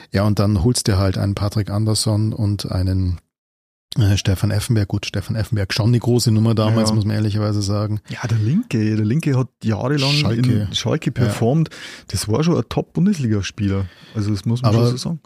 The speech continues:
Speaker 1: wirklich eins der Highlight dieser ganzen Jahre für mich, diese französischen Außenverteidiger,
Speaker 2: Ja.
Speaker 1: dieses Duo Willi Sagnol auf rechts und Vicente Lizarazu auf links. Also das waren gute Spieler, keine Frage, aber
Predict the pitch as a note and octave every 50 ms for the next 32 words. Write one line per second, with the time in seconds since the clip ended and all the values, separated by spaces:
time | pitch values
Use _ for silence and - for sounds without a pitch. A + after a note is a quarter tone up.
0 | _ _ _ _ _ _ E3 C3 C#3+ - D#3 A2+ A#2+ A#2+ B2 - A#2+ F#2+ G2+ B2
1 | C#3 C#3 - - C#3 C3+ B2 B2+ - B2 A#2+ - E3+ C3 G#2+ G2 G2 A2 C3+ C#3+
2 | C3 - C3 C3 C3+ C3 - - - D3 C3+ - - A2+ A2+ A2 A2 A2+ A2 A2
3 | A#2 B2+ - - - A2+ G#2 - C3 A#2+ A#2+ A#2+ A2+ - A#2 A2 G#2+ - B2+ A2+
4 | A#2 B2 - C#3+ C3 B2 - - - A#2 - A2 A2+ A#2 A#2 A#2+ A#2 A#2 A#2 A2+
5 | A2+ A#2 A2 - A2 G#2+ G#2 - - A2+ A2+ A2+ A2+ A2+ G2+ A2 A2 A2 G#2+ A2
6 | A2+ G#2 G#2 G#2 G#2 G#2 G#2+ G#2+ A2 A2 G2+ - - - G#2 G#2 - - - A2
7 | F#2+ F#2+ F2+ G2 G2 G2 - G2 G2 G#2 G2 - G#2 G2 G2 F#2+ - G#2 G#2+ G#2+
8 | G2 - A2 G#2 G2+ G2+ G#2 - - - - - - - - - - - - -
9 | _ - - G#2 G2+ G#2 - - - - - - A2+ G2 F#2+ A2 B2 D#3 E3 C3
10 | - F3 E3 - - - - C3+ C3+ D3 D3 C#3 - A#2+ B2+ A#2+ A#2+ A2+ - A2
11 | G#2+ A2 A2+ A#2 A#2+ B2 A#2+ B2+ A2 G#2+ G#2+